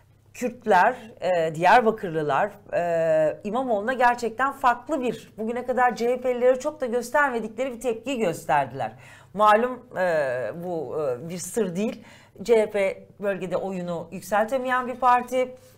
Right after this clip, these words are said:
Kürtler nezdinde çok sorunlu, sorunları da olan bir parti.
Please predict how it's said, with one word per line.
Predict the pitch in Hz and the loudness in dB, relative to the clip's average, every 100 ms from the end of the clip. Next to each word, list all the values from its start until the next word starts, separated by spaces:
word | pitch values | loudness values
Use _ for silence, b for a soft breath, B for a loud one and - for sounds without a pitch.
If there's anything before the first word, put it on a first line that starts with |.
| - | -14
Kürtler | 226 226 208 196 | -12 0 2 2
nezdinde | 196 185 180 185 180 170 | -4 -6 -6 -6 -6 -2
çok | - - | -4 -4
sorunlu, | - - 156 156 214 - - - | -10 -6 -6 -4 -6 -8 -14 -20
sorunları | - 190 180 185 240 | -14 -10 -6 4 6
da | 302 247 | 8 8
olan | 185 160 | 6 0
bir | 151 156 | -4 -4
parti. | 156 151 277 | -2 -2 -6